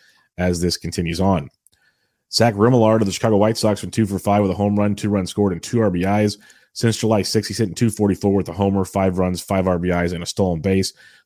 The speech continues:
He's not lighting the world on fire, but in your deeper formats, his flexibility and his, uh, his, his production from time to time does give some fantasy goodness. And then my boy Torque, Spencer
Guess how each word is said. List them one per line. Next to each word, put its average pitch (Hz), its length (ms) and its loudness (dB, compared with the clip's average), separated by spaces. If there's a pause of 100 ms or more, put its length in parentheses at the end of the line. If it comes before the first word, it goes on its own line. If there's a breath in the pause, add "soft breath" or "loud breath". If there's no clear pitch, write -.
He's 107 80 -6
not 143 160 4
lighting 127 180 2
the 98 80 -2
world 104 220 4
on 92 120 0
fire, 101 280 0
but 95 60 0
in 90 60 -4
your 90 100 -4
deeper 120 280 0
formats, 101 540 -2
his - 100 -8
flexibility 92 800 -2 (360 soft breath)
and 92 200 0
his, 87 180 -2
uh, 87 200 -4 (260)
his, 90 160 -8 (140)
his 85 200 -10
production 92 720 -2
from 82 160 -10
time 95 280 -4
to 78 80 -12
time 87 380 -4 (360 soft breath)
does 90 180 2
give 85 160 0
some 80 140 -8
fantasy 87 340 -2
goodness. 98 500 2 (480 soft breath)
And 95 100 0
then 107 80 4
my 110 120 4
boy 107 240 4
Torque, 120 480 0 (180)
Spencer 123 680 0